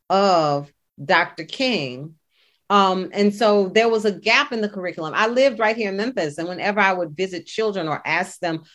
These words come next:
like, "Can you tell me why Doctor King was in Memphis?" You know, they could only tell me where he died. Doctor King was killed at Lorraine Motel, but they could not tell me why he was in Memphis. They could not tell me or hypothesize perhaps why he was killed.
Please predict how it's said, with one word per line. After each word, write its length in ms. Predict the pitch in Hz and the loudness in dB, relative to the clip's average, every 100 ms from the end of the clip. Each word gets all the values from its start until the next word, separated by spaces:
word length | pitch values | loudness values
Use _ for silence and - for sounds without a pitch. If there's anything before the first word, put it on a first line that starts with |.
| _ | _
like, 240 | 165 160 | 0 0
"Can 180 | - 185 | 0 -2
you 60 | 202 | -2
tell 160 | 202 | -2
me 140 | 190 175 | -2 0
why 240 | 156 170 | 2 2
Doctor 320 | 170 165 165 | 4 0 -2
King 260 | 165 - 175 | -8 -8 -6
was 140 | 165 | -4
in 80 | 160 | -4
Memphis?" 440 | 165 220 208 156 165 | -2 -2 -2 -4 -4
You 60 | |
know, 160 | 160 143 - - | -6 -6 -8 0
they 120 | 190 | 0
could 140 | - | 0
only 260 | - 220 247 | -2 -2 -2
tell 180 | 247 214 | -2 0
me 140 | 202 | 0
where 240 | 165 190 | 2 2
he 120 | 208 196 | 2 2
died. 500 | 180 160 135 127 131 | 2 4 2 -2 0
Doctor 200 | 185 214 | 0 0
King 180 | 247 | -4
was 120 | 202 - | -4 -2
killed 180 | 214 | -2
at 140 | 185 160 | -2 -4
Lorraine 320 | 151 170 185 | -4 -4 -4
Motel, 440 | 175 175 180 143 - _ | -6 -4 -4 -2 -6 _
but 100 | - | -2
they 80 | 208 | 0
could 240 | 208 233 190 | 0 0 2
not 400 | 190 240 233 - | 4 4 4 -4
tell 300 | 226 190 175 | -2 0 -2
me 140 | 160 | -6
why 360 | 127 160 190 214 | -4 0 2 2
he 140 | 202 | -2
was 140 | 160 | -6
in 80 | 143 | -8
Memphis. 280 | 143 143 143 | -8 -8 -8
They 140 | 160 | -8
could 180 | 160 180 | -8 -6
not 300 | 165 190 226 | -2 -2 -2
tell 240 | - 208 185 | -2 -2 -2
me 260 | 180 180 - | -4 -8 -8
or 100 | - | -6
hypothesize 1080 | 165 151 - 175 - 185 - 160 156 151 - | -2 -4 0 -2 0 -6 0 2 2 0 -4
perhaps 380 | 170 170 147 - | -4 -2 -4 -6
why 380 | 139 160 165 165 | -2 2 2 2
he 180 | 170 | -4
was 180 | 135 131 | -10 -12
killed. 540 | - - 185 147 139 | -10 -4 -2 -2 -4